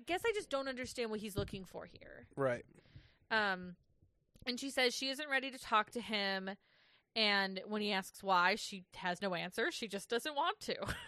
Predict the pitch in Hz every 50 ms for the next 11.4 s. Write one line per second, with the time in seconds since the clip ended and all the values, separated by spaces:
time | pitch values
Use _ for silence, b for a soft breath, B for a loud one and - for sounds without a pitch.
0 | - - - - - - _ _ B B B B B B - - - 269 269 240
1 | 262 - 285 240 247 262 - 277 277 - - 415 311 262 226 226 233 247 - -
2 | 359 320 320 330 - - - 294 294 311 349 330 349 330 320 339 359 370 415 415
3 | - 440 403 427 427 - 392 381 359 330 330 370 381 - 453 427 403 370 349 349
4 | 339 349 339 _ _ _ _ _ _ _ _ - - _ _ _ _ _ - -
5 | 240 254 - - - - - - - 415 - - - _ _ - - - _ _
6 | - - - - _ - - - - - - - - - - - - - _ _
7 | _ - - 175 220 311 - - - 349 294 - - - 294 170 185 190 185 170
8 | 156 139 131 127 135 156 175 190 285 302 330 359 381 359 254 240 427 466 494 508
9 | 523 480 403 - - 185 214 - 240 240 254 - - 247 240 247 254 - - -
10 | 175 175 185 185 196 202 196 180 - - - - - 160 147 170 180 247 226 240
11 | - - 247 240 247 269 302